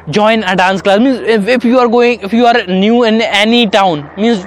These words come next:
join any class, eh, whether is that, whether that is a dance class or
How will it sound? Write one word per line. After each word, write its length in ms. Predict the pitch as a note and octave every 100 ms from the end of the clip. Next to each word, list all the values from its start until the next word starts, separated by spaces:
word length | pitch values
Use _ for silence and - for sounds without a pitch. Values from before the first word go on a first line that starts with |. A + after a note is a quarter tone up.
| D#3+
join 260 | G3 A3+
any 360 | G#3+ G#3+ A3 A#3
class, 420 | - G#3 F3 C3+ - - - - - - - - - - -
eh, 180 | G3+ G3+ E3+ D#3
whether 220 | G3 G#3+ A3
is 160 | G#3+ G3+ E3 F3+
that, 200 | G3+ F3+
whether 240 | F#3+ G3+ G#3+
that 220 | G#3 G3+
is 80 | G#3
a 60 | F3+
dance 300 | F3+ F#3+ F3+
class 400 | G3+ G3 G3 - - - -
or 400 | F3 F3 F3+ F#3